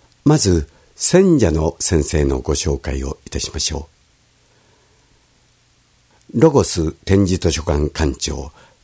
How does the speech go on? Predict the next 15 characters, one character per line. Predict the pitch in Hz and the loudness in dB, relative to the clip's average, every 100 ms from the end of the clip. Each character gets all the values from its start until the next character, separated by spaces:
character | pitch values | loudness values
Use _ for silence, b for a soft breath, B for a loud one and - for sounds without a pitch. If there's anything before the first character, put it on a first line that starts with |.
| _ | _
高 | - - 143 | -4 2 2
橋 | 101 | 2
秀 | - - 78 - - | -2 -2 -4 -8 -14
治 | - 127 147 101 - | 0 2 2 -2 -6
先 | - 76 - | -6 -8 -8
生。 | - 71 69 _ _ _ _ _ b b b _ _ _ _ _ - | -10 -10 -16 _ _ _ _ _ b b b _ _ _ _ _ 0
日 | 113 | 2
本 | 117 147 120 87 - | 4 4 4 2 -2
盲 | 90 98 110 | 2 2 4
人 | 113 101 | 2 2
作 | - 95 - | 0 -2 0
家 | 92 | -4
ク | - 90 | -2 -2
ラ | 76 | -2
ブ | 73 69 | -4 -10